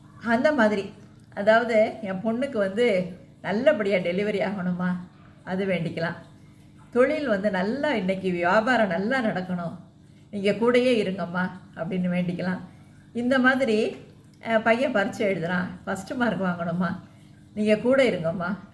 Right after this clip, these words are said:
அப்படின்னு இந்த மாதிரி அவங்கள வந்து தாயா நம்ம கூட இருக்க சொல்லி வேண்டிக்கணும். அந்த மாதிரி ஆத்மார்த்தமா நீங்க வேண்டுங்க. உங்களோட வேண்டுதல்கள் அப்படியே அவங்க ஏத்து அழகா செஞ்சு முடிப்பாங்க. அதை வந்து நம்ம கண்கூடா பார்க்கலாம்.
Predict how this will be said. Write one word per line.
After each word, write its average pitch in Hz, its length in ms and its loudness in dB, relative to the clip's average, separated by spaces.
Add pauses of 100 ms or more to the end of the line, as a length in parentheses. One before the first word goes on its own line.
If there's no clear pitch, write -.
அப்படின்னு 196 320 -6 (160)
இந்த 202 200 0
மாதிரி 240 540 0 (720)
அவங்கள 226 320 2
வந்து 233 360 2
தாயா 254 500 2
நம்ம 214 200 0
கூட 254 260 0
இருக்க 214 240 2
சொல்லி 254 360 0
வேண்டிக்கணும். 175 520 0 (560)
அந்த 214 260 2
மாதிரி 240 320 2
ஆத்மார்த்தமா 254 840 0
நீங்க 196 240 -2
வேண்டுங்க. 202 580 0 (180)
உங்களோட 180 320 2
வேண்டுதல்கள் 240 600 2
அப்படியே 262 560 0
அவங்க 220 260 2
ஏத்து 202 500 -2 (460)
அழகா 208 400 2
செஞ்சு 190 380 -2
முடிப்பாங்க. 170 480 -4 (520)
அதை 214 240 2
வந்து 247 200 2
நம்ம 214 200 0
கண்கூடா 220 580 0
பார்க்கலாம். 180 540 -4